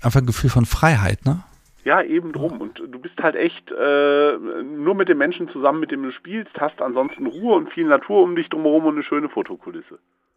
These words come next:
Speaker 1: Ja, das definitiv. Ah, toll. Ähm,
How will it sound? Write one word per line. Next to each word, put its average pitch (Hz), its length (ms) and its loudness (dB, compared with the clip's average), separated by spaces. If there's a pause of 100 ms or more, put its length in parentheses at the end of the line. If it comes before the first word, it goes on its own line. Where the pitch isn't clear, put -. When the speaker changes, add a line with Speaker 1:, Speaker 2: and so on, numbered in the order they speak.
(300)
Speaker 1:
Ja, 95 180 4
das 101 180 2
definitiv. 104 840 0 (380)
Ah, 117 120 4
toll. - 280 2 (440)
Ähm, 220 260 4